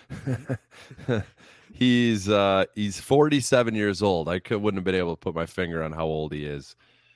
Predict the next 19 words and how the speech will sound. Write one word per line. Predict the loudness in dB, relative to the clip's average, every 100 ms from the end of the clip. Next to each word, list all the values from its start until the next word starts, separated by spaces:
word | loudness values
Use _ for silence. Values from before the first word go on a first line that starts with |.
| _ _ -12
He's | -8 -6 -6
first, | -4 -2 -2 -4
obviously | -2 -2 -2 -6
first | 0 0 2
year | 0 0
as | 0
a |
head | -2 -4
coach. | -6 -4 -4 -4
He | -6
was | -4
in | -2 0
and | 2
out | 2
with | 2 0
the | -6
Patriots | -4 -4 -4 -2 -2 -2
for | -4 -4
years. | -2 0 0 -2 -4